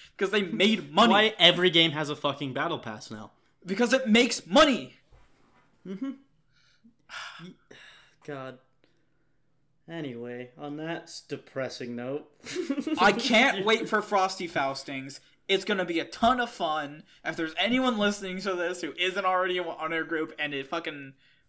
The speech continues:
Speaker 1: fucking come say, "Hey, what's up?" You probably don't know what I look like. I don't know.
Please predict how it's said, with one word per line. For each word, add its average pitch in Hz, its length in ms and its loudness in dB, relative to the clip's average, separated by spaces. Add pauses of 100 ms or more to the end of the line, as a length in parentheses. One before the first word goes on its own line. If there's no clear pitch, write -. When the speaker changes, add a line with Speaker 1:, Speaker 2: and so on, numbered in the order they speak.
(1080)
Speaker 1:
fucking 220 380 0
come 214 220 2
say, 196 220 2
"Hey, 180 120 2
what's 165 280 -2
up?" 120 280 -4
You 147 60 -14
probably 180 260 2
don't 160 180 -2
know 143 80 -4
what 135 100 -4
I 120 80 -4
look 117 200 -12
like. 117 180 -10
I 131 120 -2
don't 117 100 -10
know. 117 260 -12